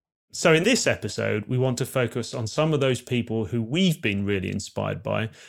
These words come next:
and spend some time trying to identify the values and qualities behind those incredible people.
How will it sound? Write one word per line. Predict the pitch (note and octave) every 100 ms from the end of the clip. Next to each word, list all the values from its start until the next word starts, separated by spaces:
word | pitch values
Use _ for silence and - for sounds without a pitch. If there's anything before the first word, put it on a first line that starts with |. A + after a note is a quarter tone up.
| -
and | B2+ A#2
spend | - D#3 D3+
some | D3
time | D3 B2+ B2 A#2+
trying | - C3 C3
to | A#2+
identify | B2 A#2+ A#2+ A#2+ - A2+
the | A2
values | G#2+ G#2 A#2+ B2 B2 A#2+ -
and | B2 -
qualities | - D#3 C#3 - G2 G2+
behind | - G#2+ G#2+ G2
those | G2+ G#2
incredible | G#2+ - A2 F#2+ G2
people. | - A2+ G#2+ G#2+